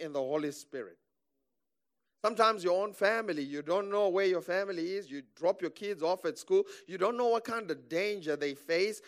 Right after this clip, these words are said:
And how do you pray for them when you're at work? And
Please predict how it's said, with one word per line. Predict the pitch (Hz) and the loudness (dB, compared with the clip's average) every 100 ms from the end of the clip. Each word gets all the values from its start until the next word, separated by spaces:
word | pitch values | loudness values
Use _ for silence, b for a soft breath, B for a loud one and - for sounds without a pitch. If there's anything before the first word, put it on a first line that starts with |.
| B | B
And | 170 170 | -4 2
how | 214 247 | 4 4
do | 196 | 2
you | 190 | -2
pray | 175 226 262 | 0 0 0
for | 302 185 | -2 -2
them | 160 160 | -2 -2
when | 160 | -4
you're | 160 156 | -2 -2
at | 139 | 0
work? | 170 226 170 | -2 -2 -2
And | 151 | -6